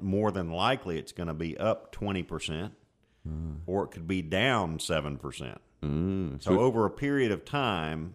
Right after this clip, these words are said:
Speaker 2: it
Speaker 1: uh,
Speaker 2: averages
Speaker 1: it
Speaker 2: four.
Speaker 1: averages fourteen, which means that could be a lot more volatile.
Speaker 2: Very rarely does it get fourteen on
Speaker 1: Right.
Speaker 2: the nose.
Speaker 1: Mm-hmm.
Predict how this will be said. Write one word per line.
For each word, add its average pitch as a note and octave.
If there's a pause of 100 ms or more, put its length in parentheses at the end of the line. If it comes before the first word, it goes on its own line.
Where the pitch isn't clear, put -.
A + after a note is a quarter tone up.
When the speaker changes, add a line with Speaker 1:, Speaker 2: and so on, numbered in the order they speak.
Speaker 2:
it F2+
Speaker 1:
uh, E2
Speaker 2:
averages F#2
Speaker 1:
it F2
Speaker 2:
four. D#2
Speaker 1:
averages F#2+
fourteen, D#2+
which F#2+
means A2+
that G#2 (420)
could G#3
be D#3
a F#2+
lot G2+
more F#2
volatile. G#2 (220)
Speaker 2:
Very D3
rarely C#3+
does G#2
it G2
get G#2+
fourteen F2+
on A2+
Speaker 1:
Right. F2+
Speaker 2:
the E2+
nose. F#2+
Speaker 1:
Mm-hmm. F#2+